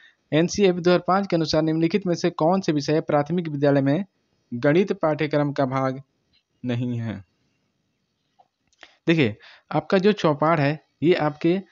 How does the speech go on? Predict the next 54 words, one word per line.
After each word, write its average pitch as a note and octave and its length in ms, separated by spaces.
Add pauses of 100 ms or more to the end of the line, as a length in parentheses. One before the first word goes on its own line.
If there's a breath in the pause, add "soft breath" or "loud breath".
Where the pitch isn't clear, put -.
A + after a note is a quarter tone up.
(160 soft breath)
एनसीएफ़ D3 400
में D3+ 220
दिया B2+ 220
गया A#2+ 220
है, A2 180 (200 soft breath)
सममिति F3+ 600 (180)
ये D3 80
भी D3+ 140
दिया C#3 240
गया B2 160
है, A2+ 100
प्रतिरूप E3+ 540
ये D3 140
भी D3 100
दिया C#3+ 220
गया B2+ 140
है, A#2+ 60
जो C3+ 140
अनुपात D3+ 560
है D#3 80
इसको C3+ 360
नहीं B2+ 180
दिया A#2 200
गया A2 180
था। A2 200 (360 loud breath)
तो A2 80
राइट C3+ 200
आंसर D#3 200
हो D3+ 60
जाएगा D3 340
हमारा D#3 320 (320 soft breath)
ऑप्शन B2 360
नंबर B2 340
फोर्थ A#2 380
हो A2+ 60
जाएगा A2 280
राइट G#2 200
आंसर, G#2 240
ठीक C3 220
है। D#3 180
ये C#3 100
तो C3+ 220 (340)
याद C3 280
करने B2+ 220
वाली D3 140
चीज़ C3 240
है, B2+ 60
याद A#2+ 220 (200)
कर G3 100
सकते A#2+ 340
हो A2 60
आप, A#2 220 (680 soft breath)
ठीक B2 140
है। D#3 60